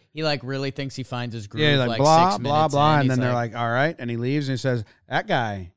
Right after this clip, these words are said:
Speaker 1: Yeah.
Speaker 2: didn't do much for us.
Speaker 1: Don't be
Speaker 2: Everything he just said, nix it."
Speaker 1: Don't become that.
Speaker 2: Yeah.
Speaker 1: Let's,
Speaker 2: That's
Speaker 1: let's go out there today and not be that.
Speaker 2: <laughs> Yeah,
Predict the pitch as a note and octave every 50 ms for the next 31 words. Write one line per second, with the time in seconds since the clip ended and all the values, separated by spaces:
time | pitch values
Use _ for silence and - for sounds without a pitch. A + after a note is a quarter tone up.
0 | _ _ _ G2+ G2 _ _ _ _ _ _ _ _ _ - C3+ D3 D#3 D3+ D3
1 | C#3+ C3+ B2+ A#2+ - - G2 F2 - - - - - - G#2 A#2 A#2+ - - B2
2 | C3 D#3 E3 E3 D#3 C3 B2+ D3 E3+ D#3 E3 F3 D#3 - - F3+ F3+ F3+ F#3 F#3
3 | E3+ _ _ _ _ _ _ _ _ _ _ _ _ _ _ G2+ A2+ A#2+ A2 -
4 | - - - _ _ - F#2+ B2 - - - A2 _ - A#2 A#2+ B2 A#2 A2 A2+
5 | A2+ F2 - _ _ _ _ _ _ _ _ _ - F#2 F2+ E2 D2+ D#2+ _ _
6 | _ _ _ _ _ _ _ _ _ _ _ G#2 A#2 B2 C3+ - - - - _
7 | _ _ B2 D3 E3+ G3+ - - - B3 A#3+ A#3 A3+ G#3+ G3+ G#3 G3+ G#3 G#3 G#3
8 | G3 F#3+ - E3 D3 D3+ D#3 E3 F3 F3 - _ A2+ A2+ G#2+ G#2 G2+ A2+ A#2 A2
9 | - - G#2 G2 F#2+ F2 F#2 F2 - - - D3 E3+ - F#3+ G#3 F3